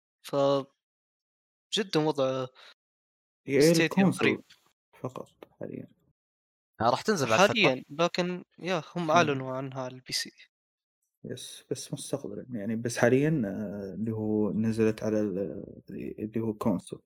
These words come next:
Speaker 2: كتمييز له عشان تشترون.
Speaker 3: آه، الخبر اللي بعده تبع، آه، خدمة نفيديا جي فورس ناو، اللي هي الخدمة السحابية من شركة، آه، نفيديا. آه،
Speaker 2: أيوة.
Speaker 3: وإنها راح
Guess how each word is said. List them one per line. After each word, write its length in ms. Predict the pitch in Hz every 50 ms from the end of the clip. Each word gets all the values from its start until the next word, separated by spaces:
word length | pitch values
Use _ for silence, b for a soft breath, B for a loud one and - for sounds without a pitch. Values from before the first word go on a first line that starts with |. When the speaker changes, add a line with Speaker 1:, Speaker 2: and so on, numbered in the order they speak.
| _ _
Speaker 2:
كتمييز 600 | - 117 113 - 117 117 113 110 104 107 107 - 104
له 220 | 101 110 113 117 -
عشان 220 | - - 113 113
تشترون. 540 | 110 - - - - 104 92 85 85 98 - - _ _ _ _ _ _ _ _ _ _ _ _ _ _ _ _ _ _ _ - -
Speaker 3:
آه، 340 | 120 131 135 135 139 139
الخبر 420 | 139 135 - - 160 160 165 156 151
اللي 160 | 147 147 147
بعده 280 | 147 160 156 147 147 135
تبع، 460 | - - 127 123 123 120 117 113 117 120
آه، 420 | 117 113 113 113 113 113 113 107
خدمة 300 | 110 - 123 113 113 117 - 120
نفيديا 320 | 113 113 120 113 113 107
جي 140 | 101 - 104
فورس 320 | - - 113 107 - - 113
ناو، 220 | 113 127 170 175 _ _ _ _ _ - 104
اللي 140 | 107 110 113
هي 40 | 120
الخدمة 260 | 110 - 131 120 117
السحابية 440 | 110 - - - 117 113 120 113 101
من 100 | 95 95
شركة، 340 | - - 95 92 - 98 92 _ _ _ - -
آه، 320 | 95 92 87 90 90 87 90
نفيديا. 580 | 92 95 95 98 107 101 98 98 104 123 160 _ _ _ _ _ _ _ _ B B B B B B B B B B 107
آه، 220 | 110 117 117 117
Speaker 2:
أيوة. 0 |
Speaker 3:
وإنها 360 | 120 110 135 139 135 131 127
راح 120 | 131 123